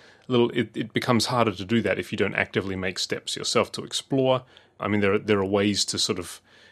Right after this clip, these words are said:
there, there are obviously sites and places where content is curated so that you can sort of be exposed to other things. But I'm not sure if you remember, but about two or three years ago,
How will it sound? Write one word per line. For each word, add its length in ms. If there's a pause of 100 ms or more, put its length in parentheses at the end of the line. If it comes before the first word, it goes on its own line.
(400)
there, 240
there 140
are 40
obviously 340
sites 480
and 140
places 400
where 260
content 500
is 120
curated 440
so 200
that 120
you 140
can 440
sort 220
of 180
be 80
exposed 540
to 120
other 140
things. 360
But 260 (580)
I'm 420
not 160
sure 160
if 140
you 80
remember, 600 (580)
but 460 (240)
about 380
two 200
or 60
three 300
years 300
ago, 460